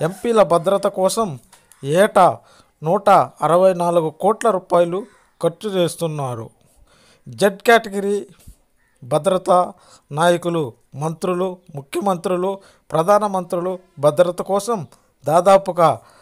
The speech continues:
పదహారు వేల మంది సిబ్బంది ప్రత్యేకంగా మోహరిస్తారు. దీనికోసం మొత్తం వార్షిక వ్యయం ఏడు వందల డెబ్బై ఆరు కోట్లు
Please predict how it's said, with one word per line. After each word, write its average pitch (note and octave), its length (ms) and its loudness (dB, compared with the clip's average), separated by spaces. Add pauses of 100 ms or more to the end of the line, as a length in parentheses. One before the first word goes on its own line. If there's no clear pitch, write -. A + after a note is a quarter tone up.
(280)
పదహారు E3 420 2
వేల F3+ 300 6
మంది F3+ 480 -2 (220)
సిబ్బంది E3 640 -4 (300)
ప్రత్యేకంగా G3+ 680 -4
మోహరిస్తారు. D#3+ 880 -2 (340)
దీనికోసం G3+ 760 -6 (240)
మొత్తం F3 460 -6 (440)
వార్షిక G3 440 0
వ్యయం F#3 400 2 (1040)
ఏడు F#3+ 280 -2
వందల G3 500 0 (320)
డెబ్బై E3+ 600 0 (680)
ఆరు F3+ 260 4 (140)
కోట్లు G3+ 540 -2